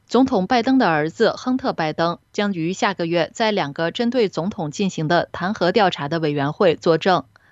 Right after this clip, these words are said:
法新社报道，联邦众议院监督暨问责委员会主席科莫和司法委员会主席乔登说，亨特·拜登将在二零二四年二月二十八号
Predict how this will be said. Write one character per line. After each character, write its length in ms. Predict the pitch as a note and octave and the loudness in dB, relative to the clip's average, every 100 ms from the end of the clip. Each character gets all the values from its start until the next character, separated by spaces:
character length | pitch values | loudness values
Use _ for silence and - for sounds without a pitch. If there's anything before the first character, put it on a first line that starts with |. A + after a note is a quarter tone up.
| _ _ _ _ | _ _ _ _
法 160 | - | -2
新 180 | D#3 G#3+ | -2 -2
社 140 | G#3+ G3+ | -2 -2
报 160 | E3 | -2
道， 260 | D#3 D3 - _ _ _ _ _ - | 0 -2 -2 _ _ _ _ _ -4
联 200 | A3 B3 | -2 0
邦 180 | D4 | -2
众 220 | D4 D4+ A#3 | -2 0 2
议 20 | |
院 300 | G#3 E3+ - | 4 2 0
监 220 | - B3 | -2 -2
督 180 | B3+ C#4 | 0 -2
暨 180 | C4+ A#3+ | -4 -2
问 180 | G3 A3 | 0 0
责 140 | F3 | 0
委 140 | F3 C#3+ | 0 0
员 200 | C#3 D3 | -2 0
会 180 | B3+ | 2
主 200 | A3 D3+ | 2 0
席 240 | D3 - D#3 | -4 -4 -4
科 240 | - B3 | -2 0
莫 280 | A#3+ A#3+ B2+ - _ | 4 4 2 -6 _
和 240 | - E3+ F#3 | -4 0 0
司 200 | - C4 | -2 0
法 160 | F3+ | 0
委 120 | F3+ | 2
员 200 | D3 C#3 D3 | 0 -2 -2
会 160 | G3+ | -2
主 160 | E3+ D#3 | -2 -8
席 260 | - E3 | -4 -4
乔 220 | F3 D#3 D3 | -2 0 0
登 180 | G3 | 0
说， 360 | A3 - D#3 - _ _ _ _ _ | 0 2 2 2 _ _ _ _ _
亨 200 | - D4+ | -4 -2
特· 120 | C#4+ | 0
拜 160 | A3 G#3 | 2 2
登 240 | G#3+ A3+ | 2 -2
将 180 | A3+ A3+ | -2 -2
在 120 | G3+ | 0
二 180 | - G3 | 0 0
零 120 | F3+ | -2
二 120 | F3+ | -4
四 160 | F3 G3 | -4 -6
年 160 | E3 D3 | -6 -2
二 180 | G#3 | -2
月 80 | F#3 | 0
二 100 | F3 | -2
十 140 | E3 D#3+ | -4 -4
八 220 | G3 G#3 | -2 -2
号 260 | A3 E3+ | 0 0